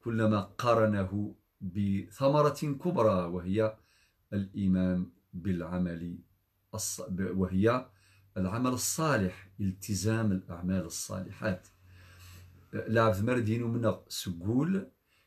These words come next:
إل سي سدي الترجمة شو يزدغن دقوليس،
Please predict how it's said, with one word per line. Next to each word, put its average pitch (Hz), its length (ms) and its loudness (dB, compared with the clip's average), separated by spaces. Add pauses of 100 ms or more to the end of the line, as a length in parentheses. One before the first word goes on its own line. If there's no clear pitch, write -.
(160)
إل 135 160 4
سي 123 180 0
سدي 123 260 0
الترجمة 107 540 2
شو 110 200 -2
يزدغن 92 400 0
دقوليس، 107 800 -2